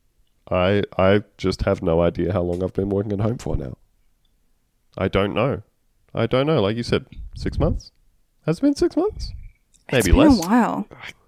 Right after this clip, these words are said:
Speaker 3: I don't know. <sighs> All I know is that, uh, because my thirtieth birthday happened during all of this, I, I
Speaker 2: Oh, God.
Speaker 3: just get to stay twenty-nine.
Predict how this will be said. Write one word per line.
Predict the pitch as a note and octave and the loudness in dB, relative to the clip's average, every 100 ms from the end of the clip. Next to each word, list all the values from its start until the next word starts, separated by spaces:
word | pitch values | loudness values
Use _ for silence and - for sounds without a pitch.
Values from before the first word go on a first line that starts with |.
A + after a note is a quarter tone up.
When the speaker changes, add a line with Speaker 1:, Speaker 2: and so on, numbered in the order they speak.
| _ _ _ C#4 - - F3+ | _ _ _ -20 -18 -6 -6
Speaker 3:
I | |
don't | - - - | -2 0 2
know. | G3+ - - - - - _ | 0 -2 -4 -10 -14 -20 _
<sighs> | - - - - - - - - - - - - - - | -10 -8 -8 -12 -14 -16 -18 -20 -20 -20 -20 -20 -20 0
All | F3 | 2
I | G3+ | 4
know | D#3+ D3 | 6 4
is | C3+ | 4
that, | C3 A#2+ - | 2 2 0
uh, | B2 A#2+ A2+ A#2 A#2+ C3+ | 2 2 0 -2 -4 -6
because | - C3 C#3 B2 | -6 0 0 2
my | B2 A#2 A#2 | 2 2 0
thirtieth | - C3 A#2+ A#2 - | 0 2 2 0 0
birthday | B2+ A#2 A#2+ A2+ | -2 0 -2 -4
happened | - - B2 - - | -4 -2 -4 -4 2
during | C#3+ A#2+ B2 | 4 4 4
all | A2+ A2 | 2 0
of | |
this, | A2 A2 - - | 2 0 -2 -8
I, | G#3 | -4
I | G#2 G#2+ A2 | -2 0 2
Speaker 2:
Oh, | A#2 | 2
God. | A#2+ A#2+ | 0 0
Speaker 3:
just | - B2+ | 0 0
get | D#3 | 0
to | - | 0
stay | E3 D#3+ | 0 2
twenty-nine. | E3+ E3+ F3+ F3+ | 2 2 2 2